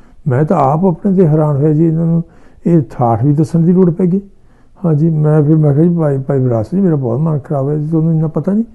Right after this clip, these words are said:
ਤੇ ਉਹ ਕਹਿੰਦੇ, "ਨਹੀਂ ਜੀ, ਮੈਨੂੰ ਪਤਾ ਨਹੀਂ, ਸਾਨੂੰ ਦੱਸੋ।" ਹਾਂਜੀ, ਮੈਂ ਕਿਹਾ, "ਸੁਣੋ ਜੀ, ਦੇਖੋ,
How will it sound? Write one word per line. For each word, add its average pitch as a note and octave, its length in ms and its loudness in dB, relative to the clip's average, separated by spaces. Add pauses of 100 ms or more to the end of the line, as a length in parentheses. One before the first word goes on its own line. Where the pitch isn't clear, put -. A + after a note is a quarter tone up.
(420)
ਤੇ E3+ 160 4
ਉਹ D#3+ 160 2
ਕਹਿੰਦੇ, E3 220 0
"ਨਹੀਂ C#3+ 140 0
ਜੀ, D#3 80 2
ਮੈਨੂੰ C#3 240 0
ਪਤਾ B2+ 260 -4
ਨਹੀਂ, C3+ 80 -4
ਸਾਨੂੰ D3+ 220 -2
ਦੱਸੋ।" - 400 -8 (200)
ਹਾਂਜੀ, G#2+ 200 -6 (880)
ਮੈਂ D3+ 100 2
ਕਿਹਾ, D#3+ 100 4
"ਸੁਣੋ B2+ 280 0
ਜੀ, A2 120 0 (100)
ਦੇਖੋ, A#2+ 160 -8